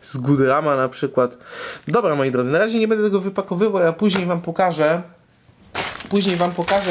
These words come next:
moi drodzy, jak, e, później wam pokażę tutaj już po wypakowaniu latarki. E, po prostu przerwę nagrywanie, włączę jeszcze raz i pokażę wam, jak spisuje się, jak spisuje się, moi drodzy,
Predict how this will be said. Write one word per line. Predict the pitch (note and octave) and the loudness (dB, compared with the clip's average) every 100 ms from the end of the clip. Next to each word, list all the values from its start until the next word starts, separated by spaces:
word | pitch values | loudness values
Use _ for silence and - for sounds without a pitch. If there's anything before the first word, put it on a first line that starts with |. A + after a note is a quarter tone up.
| E3+ | -2
moi | E3 | -2
drodzy, | D#3+ F3+ E3+ E3 D#3+ | 0 0 0 -2 0
jak, | D3+ D3+ - - - - - - - B2+ | 0 -2 -10 -12 -14 -14 -16 -20 -12 -4
e, | C3 C3+ C#3 C3+ C#3 C3+ C3+ C3+ C3 | 0 2 2 2 2 2 0 -2 0
później | F#3+ F3 F3 | 0 2 2
wam | E3+ | 0
pokażę | E3+ E3 D#3+ C#3+ | -2 0 0 0
tutaj | B2+ C#3 C#3 C3+ | -2 0 0 0
już | C3+ | -4
po | - C#3+ C#3 C3+ - | -2 0 0 0 -8
wypakowaniu | C#3 D3 D3 D3+ D#3 D3+ | -6 -4 0 0 0 2
latarki. | C#3+ C#3 G3 F3+ - F3+ A3+ - - - - - | 0 0 -2 -2 -2 0 0 -4 -14 -16 -12 -2
E, | B2 C3 C3+ C#3 C#3 C3+ | 0 2 2 4 2 0
po | C#3 | -2
prostu | C#3+ C#3 - C#3 | -4 -4 -4 -4
przerwę | - D3+ D3+ | -2 -2 0
nagrywanie, | C#3+ C#3 C3+ C#3 D#3 D3 | 0 0 0 0 0 2
włączę | C#3 D3 D3+ | 2 0 0
jeszcze | C3 - C#3+ | -4 -2 0
raz | D#3 - | 0 -2
i | |
pokażę | - C3 D3+ D3 | -6 -2 0 0
wam, | C#3 C#3+ D3 - - - - | 0 0 -2 -8 -16 -16 -4
jak | C3 D#3+ - - - - - | 0 0 0 -8 -12 -12 -8
spisuje | - - - D#3 F3+ F3 D3+ | -6 -4 -4 -2 2 2 2
się, | - D#3 D#3 D#3+ - - _ - - _ _ _ _ _ _ _ _ - _ - - - - - | 0 0 0 -2 -8 -20 _ -20 -20 _ _ _ _ _ _ _ _ -20 _ -16 -16 -20 -8 -2
jak | E3+ - | -2 -2
spisuje | E3 - F3 D#3 | -2 2 2 2
się, | D#3+ | 2
moi | D#3+ D3+ D3 | 2 2 2
drodzy, | D3 D#3 D3 D3 D3 D3 | 2 2 2 4 4 4